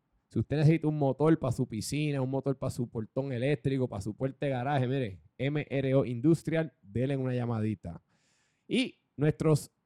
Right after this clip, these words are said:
auspiciadores Diamante, International Hospi-, Hospitality Enterprises, los líderes en la industria hotelera en Puerto Rico. Así que nada, Tito,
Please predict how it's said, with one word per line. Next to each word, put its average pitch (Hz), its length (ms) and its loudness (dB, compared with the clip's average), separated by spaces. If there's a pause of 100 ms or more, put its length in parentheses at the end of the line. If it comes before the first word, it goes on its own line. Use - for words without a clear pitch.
(600)
auspiciadores 165 640 4
Diamante, 196 640 2
International 165 640 0
Hospi-, 170 400 4 (120)
Hospitality 175 540 2
Enterprises, 190 760 -2 (140)
los 143 180 4
líderes 165 340 2
en 147 60 -4
la 139 60 -6
industria 139 600 -2
hotelera 139 580 -2
en 156 160 -4
Puerto 135 480 -2
Rico. 131 280 -2
Así 151 180 -2
que 139 100 -6
nada, 196 180 -2
Tito, 254 400 0